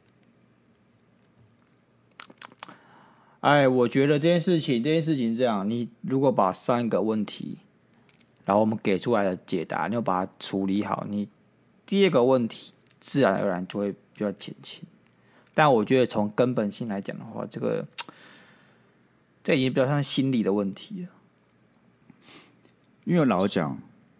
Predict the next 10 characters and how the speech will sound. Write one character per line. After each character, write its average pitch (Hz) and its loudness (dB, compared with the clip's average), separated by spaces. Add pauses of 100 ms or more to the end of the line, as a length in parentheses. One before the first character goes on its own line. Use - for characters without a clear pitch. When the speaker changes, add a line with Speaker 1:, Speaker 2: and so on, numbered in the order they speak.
(380)
Speaker 2:
我 92 2
自 123 2
己 80 -4 (380)
觉 82 -2
得 85 0
我 76 -2
是 101 -2
有 90 2
站 87 0
在 80 -2